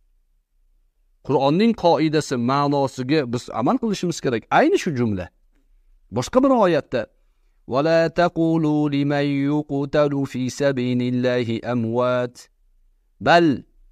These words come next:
ana bal keldi bu yerda ham. "Ahyaun walakin la tash'urun". Alloh yo'lida jangda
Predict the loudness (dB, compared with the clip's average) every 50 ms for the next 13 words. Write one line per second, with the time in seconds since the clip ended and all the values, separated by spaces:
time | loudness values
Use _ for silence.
0 | _ _ _ _ _ _ _ _ _ -10 -8 -6 -4 0 0 0 0 0 0 -2
1 | -2 0 -2 -4 -4 -6 -8 -10 -12 -10 -10 -12 -16 _ _ _ _ _ _ -6
2 | -6 -6 -6 -4 -2 2 4 6 6 6 4 2 0 0 0 2 2 0 -2 -4
3 | _ _ _ _ _ -8 -4 -2 0 0 -2 -2 -4 -4 -2 0 -2 -2 -2 -6
4 | -8 -8 -12 -14 -14 -16 -18 _ _ _ _ _ _ _ _ _ _ _ _ _
5 | _ _ _ _ _ _ _ _ _ _ _ _ _ _ _ _ _ _ _ _
6 | _ _ _ _ -2 0 0 0 2 4 4 4 4 4 2 2 4 4 6 4
7 | 4 4 2 0 0 -2 _ _ _ _ _ _ _ _ _ _ _ _ _ _
8 | _ _ _ _ _ _ -20 -6 0 2 2 4 4 2 2 2 2 4 4